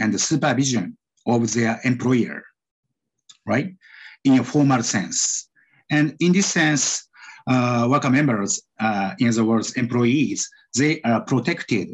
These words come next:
by labor laws, such as, uh, you know, worker members, we can get,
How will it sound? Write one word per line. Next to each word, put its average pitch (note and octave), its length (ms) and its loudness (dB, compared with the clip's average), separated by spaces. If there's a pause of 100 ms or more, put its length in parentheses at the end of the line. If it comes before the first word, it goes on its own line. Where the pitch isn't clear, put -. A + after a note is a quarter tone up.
by A2 260 0
labor A2+ 460 0
laws, - 460 -6 (180)
such C3 300 -4
as, A#2 380 -2 (100)
uh, A2+ 100 0
you C3 100 4
know, F#2 260 -2 (960)
worker B2+ 240 0
members, B2 500 2
we B2+ 140 2
can A#2+ 160 0
get, - 360 -2